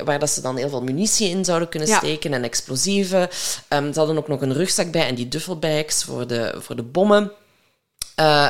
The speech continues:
Speaker 1: ze hadden ook nog zo, ja, op hun armen, wat dat je zo ziet op luciferdoosjes,
Speaker 2: Ja.
Speaker 1: om je, eh, lucifer mee af te strijken, zo, dat hadden ze op hun arm geplakt. Zo'n luciferstrip, als het ware. Zodat
Speaker 2: Ja.
Speaker 1: ze
Speaker 2: Om die
Speaker 1: hadden
Speaker 2: molotov cocktails aan te steken.
Speaker 1: Ja, dus
Speaker 2: Ja.
Speaker 1: en ze hadden ook vuurzinnen bij. En van, ja, oké, als een aansteker niet werkt of whatever,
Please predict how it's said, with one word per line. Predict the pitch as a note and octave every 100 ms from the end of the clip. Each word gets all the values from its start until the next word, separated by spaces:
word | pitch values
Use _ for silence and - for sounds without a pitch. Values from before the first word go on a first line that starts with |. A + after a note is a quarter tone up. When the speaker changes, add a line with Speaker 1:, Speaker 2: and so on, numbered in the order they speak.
| -
Speaker 1:
ze |
hadden | E3+ F3+
ook | -
nog | B3 A#3+
zo, | A#3+
ja, | F#3+ - - _ -
op | -
hun | G3+ -
armen, | - E3+ G#3 B3+ C#4+ - - - -
wat | -
dat | G#3 F#3+
je |
zo | F3
ziet | D#3 D#3+ G#3+
op | A3
luciferdoosjes, | - - G#3 G3+ F3+ F#3+ G3+ - B3+ - -
Speaker 2:
Ja. | A#3+ A3 F3
Speaker 1:
om |
je, | D#3 - - _ _
eh, | C#3 C3+
lucifer | C#3 E3 - E3+
mee | D3+ -
af | F#3+
te | A3+
strijken, | - G#3 G#3+ F#3
zo, | D#3 -
dat | C#3+ C3+ D#3 A3+ -
hadden | F3 D#3
ze | -
op | -
hun | - -
arm | B2+ C3 C3
geplakt. | C3+ - -
Zo'n | D3
luciferstrip, | C3+ D3+ - - C3+ - - - C3 C3 -
als | - A#2 -
het | -
ware. | B2 B2+ C3
Zodat | C3+ D3+
Speaker 2:
Ja. | G3+
Speaker 1:
ze | F#3+ - - - -
Speaker 2:
Om |
die | D#3
Speaker 1:
hadden | B3 A#3
Speaker 2:
molotov | A3+ A3 G#3+ F#3
cocktails | G#3+ - A#3 E3+
aan | E3+ E3+
te | F#3
steken. | - F3
Speaker 1:
Ja, | G3 D3+
dus | E3 E3+
Speaker 2:
Ja. | F#3
Speaker 1:
en | F#3+
ze |
hadden | F#3 F3
ook |
vuurzinnen | - F#3 G3+ G#3+ G3+
bij. | G3 G#3+ -
En | - D3
van, |
ja, | D#3+ D3
oké, | C#3 D#3+ C#3
als | - C#3
een | C#3+
aansteker | D3 D#3+ E3+ D3+ D3+
niet | C#3
werkt | D3+ D3
of | -
whatever, | D3 D3+ D#3